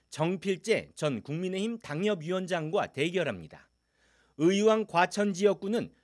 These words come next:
최기식 전 차장검사와 현역 이소영 의원이 붙게 됐습니다. 이천에서는 국민의힘 송석준 경기도당 위원장과 엄태준 전 이천시장이 지난 이십 대 총선에 이어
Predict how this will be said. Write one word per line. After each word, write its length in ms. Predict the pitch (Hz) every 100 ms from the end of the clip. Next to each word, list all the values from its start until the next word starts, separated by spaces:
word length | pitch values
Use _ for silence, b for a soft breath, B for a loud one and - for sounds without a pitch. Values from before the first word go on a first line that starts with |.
| b
최기식 540 | - 254 233 240 269
전 220 | - 214 226
차장검사와 960 | - 226 226 220 214 202 208 214 92 b b
현역 460 | - 208 214 220 190
이소영 600 | 165 190 - 214 220 220 170
의원이 520 | 180 180 170 214 120
붙게 380 | - - - 175
됐습니다. 640 | 123 - 90 82 - - _ _ _ _ _ _ -
이천에서는 840 | 165 202 220 226 208 226 254 123
국민의힘 680 | - 190 214 214 214 262 123 -
송석준 760 | 254 254 240 247 - 262 143
경기도당 680 | - 151 214 214 214 233 233
위원장과 680 | 160 214 220 214 220 185 - b b
엄태준 640 | 117 151 190 208 202 247 226
전 220 | 190 214
이천시장이 1000 | 151 165 202 202 196 190 185 175 214 - b b
지난 320 | - 196 233
이십 380 | 151 190 240 254
대 120 | 247
총선에 480 | 247 240 240 226 233
이어 320 | 220 180 123